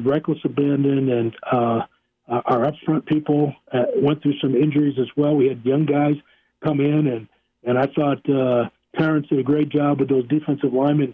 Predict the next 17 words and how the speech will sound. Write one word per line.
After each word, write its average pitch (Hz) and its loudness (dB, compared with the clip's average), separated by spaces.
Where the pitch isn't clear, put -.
too, 151 2
some 147 0
of 131 -2
those 123 0
young 143 2
guys. 143 0
Um, 117 -2
but 123 -2
all 165 0
of - -8
them, - -20
Coop 156 0
in 127 -4
the 117 -2
secondary, 147 0
uh, 120 -2
Rob 147 0